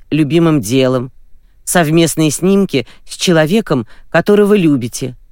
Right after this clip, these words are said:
письма или записки от человека, который благодарил вас за добрый поступок или выражал одобрение, предметы, которые символизируют приятные переживания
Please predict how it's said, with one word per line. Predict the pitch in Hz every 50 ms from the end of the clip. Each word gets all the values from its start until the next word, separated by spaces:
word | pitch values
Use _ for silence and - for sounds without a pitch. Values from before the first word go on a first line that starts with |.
| - - - - - - - - -
письма | - - 240 - 220 226 202 190
или | 175 151 147
записки | 127 135 147 143 - 170 170 - - - 175
от | 175 170 -
человека, | - - 160 143 139 131 127 165 202 202 - - 196 180 - - - - - - - - -
который | - 190 - - 254 247 226 220
благодарил | 165 139 175 165 160 160 160 160 160 185 214 202 175
вас | 143 143 139 117
за | 104 131 147 139
добрый | 139 196 165 147 156 -
поступок | 160 147 - - - - 160 147 139 - - 135 - - - - - - - - - -
или | 196 208 208 185 202 190 190 175 - - - - - - - - -
выражал | - 175 180 180 170 151 123 208 214 208 - - -
одобрение, | 190 165 185 180 135 131 139 143 147 139 139 131 127 123 120 127 - - - - - - - - - -
предметы, | - 190 202 170 220 247 254 - 254 208
которые | - 185 - - 208 208 208 196 180 175 -
символизируют | - - - 170 175 165 175 165 160 139 131 185 202 190 185 180 170 - -
приятные | - 160 165 143 120 156 175 190 185 - - 160 151 143
переживания | - - 147 135 139 120 117 139 139 151 190 196 196 160 139 127 123 113 -